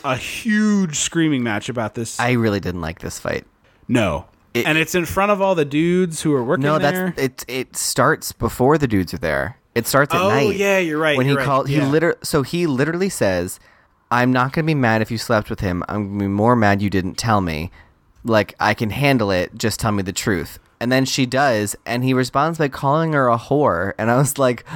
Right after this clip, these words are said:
Speaker 2: "Whoa, whoa, whoa, whoa, whoa. Can we
Speaker 1: Yeah.
Speaker 2: back up for a moment, please?"
Speaker 1: Yeah, yeah, yeah. But they both look like villains here, though, because, so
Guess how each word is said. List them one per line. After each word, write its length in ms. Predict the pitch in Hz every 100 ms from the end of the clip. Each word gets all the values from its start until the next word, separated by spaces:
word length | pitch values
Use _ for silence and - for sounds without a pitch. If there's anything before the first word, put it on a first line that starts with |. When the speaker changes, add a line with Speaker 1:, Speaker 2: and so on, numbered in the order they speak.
| 139
Speaker 2:
"Whoa, 480 | - 180 226 240 196
whoa, 240 | 165 151
whoa, 260 | 139 131 123
whoa, 240 | 117 110
whoa. 420 | 107 101 90 95 - - _ -
Can 380 | 143 220 202 180
we 120 | 180
Speaker 1:
Yeah. 40 | 160
Speaker 2:
back 240 | 143 143
up 160 | 120 -
for 160 | 135
a 80 | 113
moment, 400 | 107 98 98 92
please?" 520 | - 87 101 117 - -
Speaker 1:
Yeah, 440 | 139 131 110 101 - -
yeah, 340 | 123 104 95 - -
yeah. 300 | 110 92 87 - - - -
But 140 | 226
they 100 | 311
both 340 | 254 262 294 220
look 200 | 202 208
like 180 | 202 175
villains 360 | 214 226 202
here, 140 | 175 160
though, 140 | 147 147
because, 440 | 156 185 165 - - - - _ - 190 -
so 420 | - 185 170